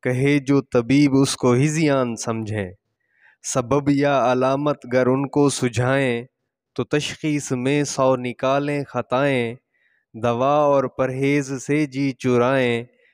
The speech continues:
यूं ही रफ्ता रफ्ता मर्ज को बढ़ाएं। तबीबों से हरगिज न मानूस हों वो, यहाँ तक के जीने से मायूस हों वो। यही हाल दुनिया में उस कौम का है,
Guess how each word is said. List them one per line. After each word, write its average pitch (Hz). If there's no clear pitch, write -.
यूं 127
ही 156
रफ्ता 139
रफ्ता 131
मर्ज 143
को 127
बढ़ाएं। 110
तबीबों 135
से 143
हरगिज 135
न 127
मानूस 143
हों 135
वो, 123
यहाँ 135
तक 143
के 131
जीने 139
से 131
मायूस 135
हों 131
वो। 113
यही 139
हाल 131
दुनिया 131
में 120
उस 143
कौम 127
का 135
है, 110